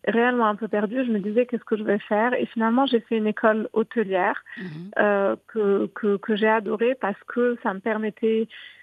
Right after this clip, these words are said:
Speaker 1: de faire des stages dans des pays différents. Donc, euh, voilà, j'aimais l'idée du voyage, de l'exploration.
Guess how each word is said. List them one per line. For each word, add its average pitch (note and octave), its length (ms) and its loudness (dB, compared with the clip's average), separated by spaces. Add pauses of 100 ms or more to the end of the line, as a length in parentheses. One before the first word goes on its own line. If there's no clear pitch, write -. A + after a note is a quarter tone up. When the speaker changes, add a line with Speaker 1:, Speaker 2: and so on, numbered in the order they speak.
Speaker 1:
de A3 100 2
faire G#3+ 240 0
des G#3+ 140 0
stages G#3+ 340 0
dans G3 160 -4
des G#3 140 0
pays G#3 260 0
différents. G3+ 720 0
Donc, G3 320 -8
euh, G#3 60 -2
voilà, F#3+ 360 2
j'aimais G3+ 280 2
l'idée G3 320 -2
du F#3+ 100 -4
voyage, G3+ 680 2
de G#3 80 -6
l'exploration. G#3 840 -6